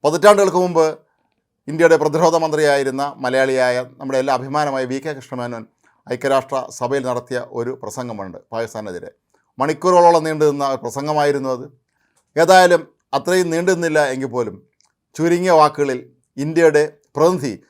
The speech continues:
നടത്തിയ ഈ പ്രസംഗം പാകിസ്ഥാനെ ശരിക്കും നിലംപരിശാക്കുക തന്നെ ചെയ്തു.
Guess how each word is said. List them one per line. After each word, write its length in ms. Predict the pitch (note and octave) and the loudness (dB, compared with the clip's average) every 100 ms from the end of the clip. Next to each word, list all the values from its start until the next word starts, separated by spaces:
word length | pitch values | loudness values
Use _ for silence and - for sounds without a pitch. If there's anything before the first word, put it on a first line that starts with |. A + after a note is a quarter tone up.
| _ _ | _ _
നടത്തിയ 340 | C#3 D#3 D3+ D3 | -2 -2 0 -2
ഈ 100 | D3 | -2
പ്രസംഗം 540 | D3 D3 F3 D#3+ A#2 - _ _ _ B2+ | -4 -2 -2 -4 -8 -12 _ _ _ 0
പാകിസ്ഥാനെ 580 | C#3+ D3 D3+ C#3+ C#3 | 0 0 0 0 0
ശരിക്കും 640 | C3+ - D#3+ F#3+ D3+ G#2 - _ _ - | -10 -4 -2 0 -4 -8 -14 _ _ -2
നിലംപരിശാക്കുക 720 | E3+ G3+ G#3+ F#3+ E3 D3 D3 | 4 6 6 4 4 2 0
തന്നെ 280 | C3 C3+ C3 | -2 -2 -4
ചെയ്തു. 480 | B2+ A#2 A#2 C3+ | -8 -8 -8 -8